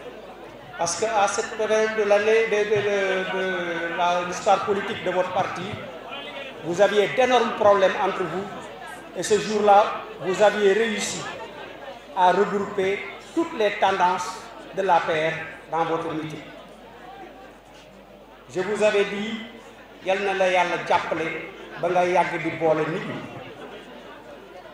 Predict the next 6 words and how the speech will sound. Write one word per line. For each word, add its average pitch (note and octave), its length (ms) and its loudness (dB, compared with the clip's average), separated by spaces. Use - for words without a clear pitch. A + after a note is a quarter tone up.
Euh, G#3 340 4
ensuite, D4 460 0
la G#3+ 140 4
deuxième B3 360 0
grande A#3 280 2
occasion, G#3 500 2